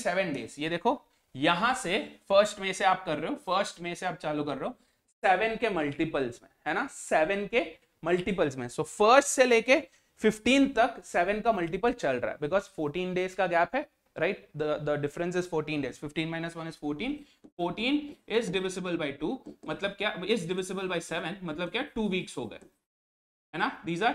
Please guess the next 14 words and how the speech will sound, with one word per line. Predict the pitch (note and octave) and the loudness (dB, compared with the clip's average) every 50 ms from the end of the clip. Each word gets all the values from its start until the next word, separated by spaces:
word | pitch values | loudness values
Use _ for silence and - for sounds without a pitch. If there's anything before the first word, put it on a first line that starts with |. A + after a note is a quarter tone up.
| - - A3 | 0 0 2
two | G#3 E3+ C3+ | 2 2 2
weeks, | B2 G2+ - - - _ _ _ _ _ _ _ _ _ - | 0 -2 -6 -12 -18 _ _ _ _ _ _ _ _ _ -4
फर्स्ट | E3 F3+ F3+ - F#3 | -4 -4 -2 -6 -8
मे | F#3+ F#3 | -8 -6
से | G3+ F#3 | -4 -6
लेके | F#3+ F#3+ G3 | -4 -4 -6
फ़िफ़्टीन्थ | F#3+ F#3 - - F#3+ F#3+ F#3 E3 E3+ F3 - D#3+ | -8 -8 -10 -8 -10 -10 -10 -10 -14 -12 -8 -6
मे | E3+ F3+ F3+ | -4 -4 -2
तक | F3+ F#3 F#3 - - | -2 -4 -4 -2 -4
का | B3+ E4 E4 - _ - | -4 -4 -4 -10 _ -6
टू | G#3+ G#3 | -4 -2
वीक्स | G3 G3 F3+ - - | -2 -4 -4 -6 -2
का | - G#3 G#3+ - - - | 0 0 0 0 -2 -2
लॉजिक | D3 D3+ D3+ D#3 G#3+ G#3+ | 0 0 0 0 -4 -10